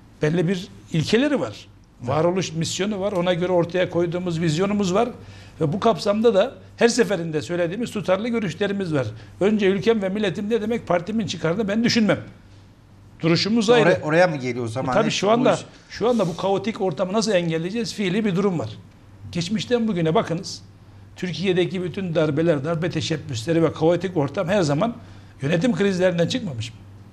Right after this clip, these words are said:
Speaker 1: Cumhurbaşkanlığı
Speaker 2: Evet, doğru.
Speaker 1: seçiminden, hükümet
Speaker 2: Anayasa
Speaker 1: kurulamamasından.
Speaker 2: fırlatma şeyi falan.
Speaker 1: Onlar değil, o sistematik değildi. Onlar o günün şartlarında farklı bir şeydi. Yani Cumhurbaşkanı vardı.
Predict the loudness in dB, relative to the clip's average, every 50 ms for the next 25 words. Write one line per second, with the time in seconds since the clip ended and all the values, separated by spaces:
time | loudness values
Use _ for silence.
0 | -20 -20 -20 -20 -20 -20 -20 -20 -16 -6 -2 0 2 4 6 6 6 4 4 2
1 | 2 2 2 0 0 0 0 0 -2 -2 -4 -4 -2 0 0 0 0 0 0 2
2 | 2 4 4 4 4 6 6 6 6 6 6 4 4 4 4 4 4 4 4 4
3 | 4 4 2 -2 -6 -10 -12 -10 -10 -10 -10 -8 -8 -6 -4 -4 2 2 2 4
4 | 4 6 4 4 4 4 2 2 2 2 2 0 -2 -4 -6 -6 -4 -2 0 0
5 | 0 0 -2 -2 0 0 0 0 0 0 0 0 -2 0 0 -2 -2 -2 -2 -2
6 | -2 0 0 0 0 0 -2 -2 -2 -4 -6 0 2 2 2 2 0 -4 -2 0
7 | 0 -2 -2 -4 -8 -10 -10 -10 -10 -10 -8 -6 -6 -6 -6 -6 -4 -4 -2 2
8 | 2 2 2 2 0 0 2 4 4 4 2 2 -2